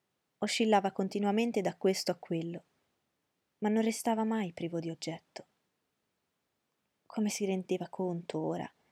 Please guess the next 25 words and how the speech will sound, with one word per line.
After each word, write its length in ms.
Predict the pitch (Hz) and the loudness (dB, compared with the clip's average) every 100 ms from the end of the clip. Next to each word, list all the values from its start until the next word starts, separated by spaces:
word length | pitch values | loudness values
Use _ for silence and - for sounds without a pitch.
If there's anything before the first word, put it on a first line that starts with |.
| _ _ _ - | _ _ _ -2
del 160 | 196 | 2
male 220 | 190 196 | 4 4
che 140 | 190 185 | 2 0
la 120 | 180 | 0
poca 300 | - 208 202 | 2 2 2
sorveglianza 920 | - 180 175 170 175 175 180 - - _ | -2 0 0 0 0 -2 -6 -10 -14 _
e 100 | - | -6
una 140 | 185 185 | -2 -2
sbagliata 460 | - 170 175 185 | 0 2 2 0
indulgenza 760 | 170 165 165 - - 185 - - _ _ _ _ _ _ _ | -2 -2 -2 -2 -4 -4 -10 -14 _ _ _ _ _ _ _
potevano 400 | - 208 196 190 | 0 2 2 2
aver 220 | 185 175 | 2 0
fatto 400 | - 180 170 - | 2 0 0 -6
a 40 | 170 | -6
una 140 | 160 | -6
ragazza 400 | 165 175 175 - | -8 -8 -10 -10
simile. 500 | - - 165 185 - _ _ _ _ _ _ _ _ _ _ _ _ _ - | -10 -10 -12 -14 -20 _ _ _ _ _ _ _ _ _ _ _ _ _ 0
Desiderava 580 | 214 208 202 202 185 | 2 2 2 4 2
solo 320 | 196 - 214 196 | 0 2 2 2
di 120 | 180 | 0
arrivare 360 | 170 175 175 | -2 -2 -4
a 60 | 175 | -6
casa, 460 | - 180 170 - - _ _ _ _ _ _ | -10 -10 -10 -12 -16 _ _ _ _ _ _
di 140 | - 160 | 0 2
sentire, 760 | - 185 - 185 180 165 185 | 2 0 -2 -4 -2 -4 -8